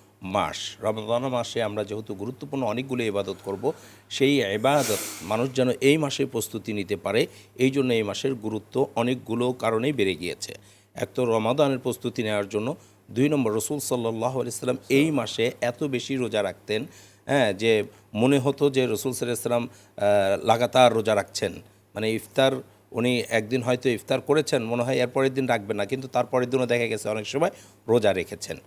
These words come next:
অর্থাৎ রমাদানের পরে সবচাইতে বেশি শাবান মাসে উনি রোজা রাখতেন। কেন রাখতেন? আমরা জানি যে মানুষ যে কোনো কাজের আগে একটা প্রস্তুতিমূলক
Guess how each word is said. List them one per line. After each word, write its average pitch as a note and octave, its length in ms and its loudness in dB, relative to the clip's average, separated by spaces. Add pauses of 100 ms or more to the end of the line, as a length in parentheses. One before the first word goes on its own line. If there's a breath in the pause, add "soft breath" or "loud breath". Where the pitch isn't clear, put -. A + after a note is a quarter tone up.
(260 soft breath)
অর্থাৎ C3 380 -2
রমাদানের D#3 600 4
পরে C3 360 2
সবচাইতে D#3+ 480 -2
বেশি C#3 400 -2
শাবান C3 460 2
মাসে C3 300 -2
উনি A2+ 200 -2
রোজা G#2 240 0
রাখতেন। C#3+ 320 -4 (320 loud breath)
কেন C3+ 180 4
রাখতেন? E3+ 500 0
আমরা A#2 220 -2
জানি A#2+ 260 0
যে A#2 180 -2 (300 loud breath)
মানুষ A2+ 280 -2
যে C3 140 4
কোনো D3+ 200 0
কাজের A#2+ 320 0
আগে A2 200 0
একটা G2+ 300 -2
প্রস্তুতিমূলক E3+ 800 0